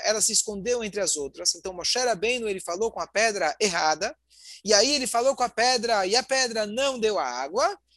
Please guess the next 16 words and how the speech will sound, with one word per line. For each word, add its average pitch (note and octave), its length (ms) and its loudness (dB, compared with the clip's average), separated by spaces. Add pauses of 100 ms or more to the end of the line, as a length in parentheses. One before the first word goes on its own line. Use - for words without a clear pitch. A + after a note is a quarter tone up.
(120)
Então, C#3 100 -10
Moshe C#3 240 0
Rabbeinu A#3+ 400 2
se - 160 2
lembrou G3+ 280 0
daquilo A3+ 320 -6
que - 80 -8
ele G3 100 -2
tinha G3+ 180 -4
feito A#3 320 -6
quarenta G3+ 440 -2
anos G3+ 280 -4
antes. A3+ 360 -4
Ele F3+ 100 -4
pensou, G3+ 360 -2
"Talvez G#3 800 0